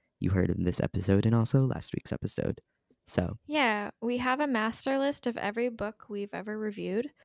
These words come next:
Speaker 2: Um, and even though we're only ten episodes in, we're at, once I'm done updating it, we're gonna be at, like, fifty books.
Speaker 1: Yeah.
Speaker 2: <laughs> Which is, like, a little ridiculous. Um, we talk about a lot here.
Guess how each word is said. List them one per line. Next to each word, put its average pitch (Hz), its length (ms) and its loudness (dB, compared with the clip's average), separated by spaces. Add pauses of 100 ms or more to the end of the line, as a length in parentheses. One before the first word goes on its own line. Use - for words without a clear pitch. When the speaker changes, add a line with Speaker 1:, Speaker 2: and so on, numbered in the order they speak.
(140)
Speaker 2:
Um, 196 380 0
and 220 160 0
even 277 200 -2
though 403 120 0
we're 269 120 0
only 233 240 2
ten 233 180 -4
episodes 220 480 -4
in, 214 360 -4
we're 202 180 0
at, 202 240 -2 (200)
once 214 380 0
I'm 277 160 2
done 214 160 2
updating 214 420 -2
it, 240 100 0
we're 208 80 -2
gonna 185 180 -2
be 190 160 -4
at, 185 80 0
like, 185 140 -4
fifty 190 300 -6
books. - 480 -8 (300)
Speaker 1:
Yeah. 101 420 6
Speaker 2:
<laughs> 285 680 4
Which - 320 0
is, - 220 -10
like, - 340 -4 (760)
a 220 120 2
little 185 260 -2
ridiculous. 220 720 -6 (260)
Um, - 480 -4 (220)
we 247 80 -4
talk 359 180 0
about 381 180 2
a 262 40 0
lot 220 220 0
here. 180 300 -4